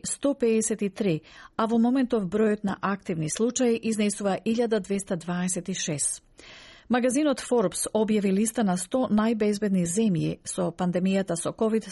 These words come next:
деветнаесет, пошто се огласи опозицијскиот лидер Христијан Мицковски, кој рече дека дури и Лаос, Камбоџа, Парагвај, Бангладеш, Иран, па и изворот од каде се започна, Кина, се побезбедни земји во однос на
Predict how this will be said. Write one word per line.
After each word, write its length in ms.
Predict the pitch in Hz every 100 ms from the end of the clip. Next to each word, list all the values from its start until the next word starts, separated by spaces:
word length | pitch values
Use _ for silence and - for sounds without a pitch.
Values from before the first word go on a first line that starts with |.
| -
деветнаесет, 720 | 170 165 - 208 180 180 - - - - -
пошто 300 | 233 - 294
се 80 | 254
огласи 400 | 233 240 240 247
опозицијскиот 840 | - 214 226 202 302 294 - 202 208
лидер 300 | 220 208 196
Христијан 480 | 208 220 - 185 170
Мицковски, 560 | 214 254 180 156 - 113 - - - -
кој 160 | - 233
рече 300 | 233 226 226
дека 240 | 196 175
дури 340 | 170 202 196 -
и 120 | 175
Лаос, 480 | 165 190 220 277 -
Камбоџа, 720 | - 185 175 202 226 233 -
Парагвај, 600 | 226 220 220 214 214 208 -
Бангладеш, 720 | 170 214 214 202 185 196 - -
Иран, 340 | 214 233 233 - - - -
па 120 | 220
и 240 | 214 226 226
изворот 500 | 262 254 240 175 -
од 140 | 190 -
каде 260 | 190 180
се 240 | 160 254 202
започна, 560 | 190 196 220 185 151
Кина, 440 | 151 - 240 160 147 - - -
се 160 | - -
побезбедни 720 | 262 294 226 226 233 196 165
земји 340 | 196 226 233
во 160 | 190 196
однос 240 | 202 -
на 240 | 185 175